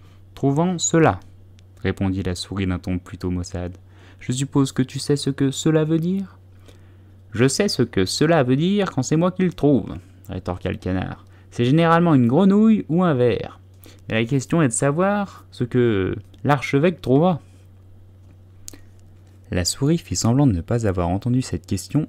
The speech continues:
et continua vivement. Trouvant cela opportun, accompagna Edgar Atheling à la rencontre de Guillaume pour offrir la couronne à ce dernier. Tout d'abord,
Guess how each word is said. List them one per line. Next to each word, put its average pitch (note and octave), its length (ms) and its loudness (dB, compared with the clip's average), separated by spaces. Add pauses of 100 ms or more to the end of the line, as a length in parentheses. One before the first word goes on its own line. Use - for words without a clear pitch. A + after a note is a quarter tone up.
et G#2 80 -6
continua B2 520 2
vivement. F2 420 -4 (960)
Trouvant E3+ 380 2
cela F3+ 360 2
opportun, F3+ 680 0 (460)
accompagna F3 680 0
Edgar D3 520 2
Atheling F3 540 2
à C#3 80 2
la C#3 120 2
rencontre E3 380 0
de C#3+ 60 4
Guillaume F3 440 2
pour C3+ 180 -2
offrir C#3+ 240 2
la D3+ 120 4
couronne D#3+ 340 0
à F3 60 -2
ce F3 120 -4
dernier. D3+ 380 0 (300)
Tout F3 100 2
d'abord, D#3+ 540 2